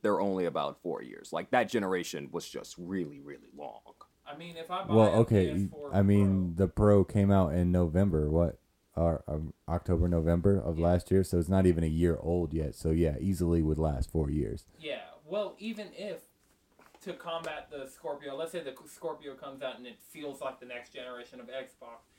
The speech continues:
Speaker 2: it makes the Pro look like a piece of garbage.
Speaker 3: Right.
Speaker 2: Let's say that does happen. I'd get my P S four Pro, and I'd happily, if Sony announced the PlayStation five or the P S, like, an actual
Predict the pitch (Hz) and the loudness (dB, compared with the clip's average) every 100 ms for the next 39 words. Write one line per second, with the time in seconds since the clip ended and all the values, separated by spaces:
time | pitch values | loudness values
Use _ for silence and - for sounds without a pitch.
0 | _ - 160 143 151 139 147 143 135 127 | _ -18 -16 -14 -16 -10 -8 -6 -8 -12
1 | 123 - 139 131 120 - - - _ _ | -14 -14 -20 -20 -14 -12 -12 -16 _ _
2 | _ _ 85 80 65 - 170 180 - 196 | _ _ -2 0 -2 -6 -10 -10 -8 -8
3 | 170 160 143 135 151 156 131 117 117 123 | -6 -6 -8 -10 -8 -8 -8 -16 -18 -20
4 | 117 - 151 156 151 156 147 147 165 143 | -20 -12 -12 -10 -14 -14 -16 -16 -14 -14
5 | 135 143 131 156 143 131 135 147 - 156 | -14 -14 -12 -10 -8 -8 -10 -12 -14 -8
6 | 160 151 139 127 127 - 135 139 127 127 | -8 -8 -12 -14 -14 -14 -14 -12 -12 -12
7 | 131 - 135 - 135 131 143 139 120 - | -12 -14 -20 -14 -14 -12 -16 -16 -18 -12
8 | 135 127 117 120 127 127 117 143 135 123 | -10 -10 -12 -14 -16 -16 -18 -16 -12 -12
9 | - 135 123 113 110 _ _ - 151 139 | -14 -14 -12 -14 -20 _ _ -20 -18 -16
10 | 156 151 - 165 143 139 131 123 | -16 -14 -16 -16 -14 -14 -16 -18